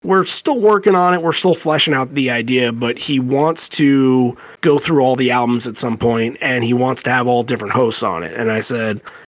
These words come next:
"Use people that have almost never been on the show before, or that are just guests or stuff like that." So if you are interested in doing a hosting role, I'll let Javier <laughs> help you with that if that's not something you're comfortable with.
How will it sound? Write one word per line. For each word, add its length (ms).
"Use 260
people 400
that 180
have 320
almost 260
never 160
been 180
on 120
the 80
show 240
before, 840
or 80
that 140
are 80
just 300
guests 320
or 60
stuff 260
like 160
that." 300
So 480
if 200
you 320
are 200
interested 800
in 340
doing 280
a 60
hosting 480
role, 420
I'll 80
let 160
Javier 560
<laughs> 40
help 200
you 160
with 160
that 260
if 80
that's 240
not 180
something 260
you're 140
comfortable 460
with. 300